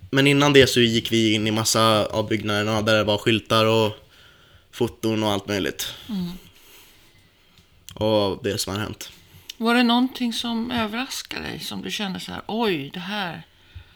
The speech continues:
Speaker 2: var det så här?" Eller var det någonting?
Speaker 1: Helheten.
Speaker 2: Mm.
Speaker 1: Det är väl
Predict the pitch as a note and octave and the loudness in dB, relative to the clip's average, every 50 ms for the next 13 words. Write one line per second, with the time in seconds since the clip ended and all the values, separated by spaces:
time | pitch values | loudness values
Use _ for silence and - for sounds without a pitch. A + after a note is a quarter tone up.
0 | - - _ _ _ - - E3+ E3+ F3 F3+ F3+ F3+ E3+ E3 G3 G#3+ A3+ G#3 - | -20 -20 _ _ _ -12 -8 -6 -6 -6 -6 -8 -8 -10 -12 -12 -12 -12 -12 -14
1 | - - - A3 A3+ A3 A#3 A#3+ A#3+ B3 B3 B3+ B3+ B3+ - - - - B2+ E3 | -14 -12 -12 -10 -10 -8 -6 -6 -4 -4 -4 -4 -6 -8 -10 -12 -8 -2 2 4
2 | E3 C3 A#2+ A2+ G#2 - E3 D#3 A#2 G2+ - _ _ _ G2 F#2 F#2+ G2+ A2+ C3 | 4 4 4 4 2 2 0 -2 -2 -4 -8 _ _ _ -14 -12 -12 -6 -2 2
3 | C3 C3 B2+ A#2 A#2 A2+ G#2+ | 2 4 4 2 2 0 -2